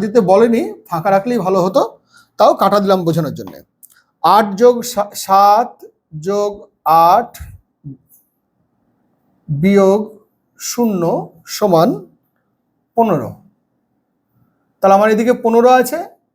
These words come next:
এদিকে আটের সাথে পনেরো, তার সঙ্গে বিয়োগ দিলাম শূন্য, মানে কিছুই বিয়োগ দিলাম না, তার মানে আমার পনেরোই হলো। তাহলে এই বক্তব্যটা সঠিক। ছ, আট টাকা যোগ চার টাকা, তাহলে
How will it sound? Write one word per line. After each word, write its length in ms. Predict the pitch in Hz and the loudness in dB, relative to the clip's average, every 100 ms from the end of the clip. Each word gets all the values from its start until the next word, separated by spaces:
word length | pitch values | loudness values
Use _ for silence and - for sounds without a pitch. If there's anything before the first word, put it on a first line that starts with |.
| 196 | -4
এদিকে 200 | 214 208 | 0 2
আটের 180 | 190 220 | 0 -2
সাথে 140 | 240 254 240 | -2 -4 -2
পনেরো, 240 | 240 196 254 247 | -2 0 -2 0
তার 140 | 208 | -2
সঙ্গে 160 | - 254 196 | -2 -4 0
বিয়োগ 200 | 233 254 220 233 | 2 2 0 -4
দিলাম 200 | 254 277 320 - | 0 0 0 -6
শূন্য, 220 | 302 247 170 240 | -2 -2 -2 -4
মানে 100 | 226 240 | -2 -2
কিছুই 220 | 262 285 277 | 0 0 2
বিয়োগ 140 | 269 208 | 2 0
দিলাম 140 | 190 156 | -2 -2
না, 60 | 165 | -2
তার 100 | 226 | 0
মানে 120 | 262 | 0
আমার 120 | 269 269 | -2 0
পনেরোই 300 | 277 294 277 | 2 4 4
হলো। 140 | 277 294 - _ _ _ _ _ - | 2 -2 -8 _ _ _ _ _ -4
তাহলে 160 | 196 220 226 | -2 2 0
এই 80 | 208 | 2
বক্তব্যটা 500 | 208 202 208 214 254 339 - - _ _ _ _ _ _ _ _ - | -2 -2 -2 2 4 2 0 -12 _ _ _ _ _ _ _ _ -14
সঠিক। 520 | - 240 - 160 120 - - _ _ _ _ _ _ _ _ _ _ - _ _ _ _ _ _ _ _ _ _ | 0 0 0 -6 -8 -14 -20 _ _ _ _ _ _ _ _ _ _ -20 _ _ _ _ _ _ _ _ _ _
ছ, 60 | - - 226 120 123 _ _ _ _ _ _ _ - _ _ - | -8 0 2 2 -4 _ _ _ _ _ _ _ -20 _ _ -2
আট 180 | 196 220 262 | -2 0 0
টাকা 160 | 269 269 | 2 2
যোগ 100 | 277 233 | 0 -2
চার 140 | 240 190 - | -2 -2 -4
টাকা, 220 | 127 - - _ _ _ - | -10 -10 -16 _ _ _ -12
তাহলে 200 | 180 | -6